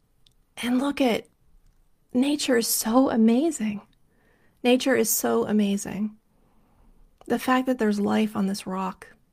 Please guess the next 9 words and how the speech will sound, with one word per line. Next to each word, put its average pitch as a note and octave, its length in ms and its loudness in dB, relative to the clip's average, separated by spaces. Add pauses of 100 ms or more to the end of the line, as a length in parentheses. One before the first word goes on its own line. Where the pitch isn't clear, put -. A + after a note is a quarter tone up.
(400)
spinning A#3 560 0
and G3+ 80 0
hurling A3 540 -2
through - 160 -6
space, - 640 -10 (1900)
that A#3 180 2
you B3 220 2
and B3 100 2
I A#3 400 4